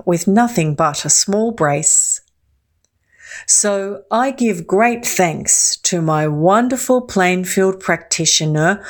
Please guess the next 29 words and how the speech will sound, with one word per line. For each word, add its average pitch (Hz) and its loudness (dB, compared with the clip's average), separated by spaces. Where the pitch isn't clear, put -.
for 180 0
her 147 -2
holy 247 -2
work - -4
and 190 2
prayer - -2
for 160 2
this 202 2
healing 185 -4
through 139 0
Christian 202 -2
Science. - -2
And 180 0
I 196 0
give 220 -2
great 247 2
thanks 151 -2
to 185 0
the 180 2
inspired 214 0
readers 190 2
here. - -2
We 196 2
have 208 -2
such - -2
wonderful 254 0
readers 151 0
at 156 -4
Plainfield. 147 -2